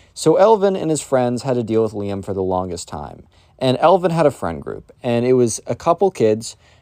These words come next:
uh, one of them being this kid who we're gonna call the quiet kid. We're not gonna give him a name, we're just gonna call him the quiet kid. Elvin and his friends really liked the quiet kid because when he did speak, you know, he was, he was cool. He was a good guy. He was, like, had very solid intentions.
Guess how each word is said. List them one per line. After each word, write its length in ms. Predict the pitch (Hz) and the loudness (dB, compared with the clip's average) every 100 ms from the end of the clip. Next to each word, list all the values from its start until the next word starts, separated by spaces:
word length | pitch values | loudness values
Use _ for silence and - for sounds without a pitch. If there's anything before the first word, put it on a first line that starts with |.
| _ | _
uh, 220 | 120 110 | -2 0
one 260 | 107 107 143 | 2 2 2
of 80 | 131 | 4
them 400 | 107 110 120 117 | 2 2 -2 -6
being 200 | 113 110 | -4 -2
this 140 | 104 - | -4 -4
kid 300 | 110 101 101 101 | -2 0 -2 -6
who 80 | |
we're 200 | 107 110 | -4 0
gonna 160 | 113 110 | 0 -2
call 200 | - 107 | 0 0
the 80 | 95 | 0
quiet 360 | - 90 64 | 0 0 0
kid. 200 | - - - | -6 -12 -8
We're 140 | 127 | 0
not 160 | 147 143 | 0 0
gonna 120 | 143 | 0
give 140 | 127 | 0
him 140 | 117 110 | 0 -2
a 40 | |
name, 300 | 104 101 101 | -2 -2 -2
we're 120 | 98 | -2
just 160 | 98 - | -4 -6
gonna 120 | 104 | -12
call 160 | - 92 | -8 -8
him 80 | |
the 80 | 87 | -8
quiet 340 | - 80 50 - | -2 -2 -2 -4
kid. 300 | 71 - - _ _ - | -8 -8 -12 _ _ -2
Elvin 320 | - 233 247 | 4 4 4
and 80 | 240 | 0
his 100 | 208 | -2
friends 320 | - 185 175 | -2 0 0
really 200 | 165 170 | 0 0
liked 220 | 156 143 139 | 2 2 0
the 80 | |
quiet 380 | - 131 127 120 | -4 0 0 0
kid 260 | - 123 110 | 0 0 0
because 340 | 104 120 117 | -4 -2 -2
when 240 | 107 120 120 | 0 -2 -2
he 140 | 123 | -4
did 260 | 107 113 107 | -2 -2 -2
speak, 460 | - 113 110 117 | -6 0 0 0
you 80 | 101 | -4
know, 220 | 98 98 | -2 -2
he 120 | 104 | -2
was, 300 | 101 101 95 - _ _ | -4 -6 -6 -14 _ _
he 100 | 131 | -2
was 140 | 143 | -2
cool. 260 | - 240 107 | 0 0 0
He 120 | 110 | -2
was 100 | 123 | -4
a 60 | 139 | 0
good 180 | 151 | -2
guy. 300 | 135 156 107 | 2 4 4
He 160 | 87 120 | 0 -2
was, 200 | 120 107 | -4 0
like, 200 | 113 98 | 0 0
had 180 | 120 107 | -2 2
very 220 | 117 120 | 2 2
solid 360 | - 117 117 110 | 2 4 4 2
intentions. 760 | 107 120 117 113 123 131 123 | -4 -6 -6 -4 -6 -6 -10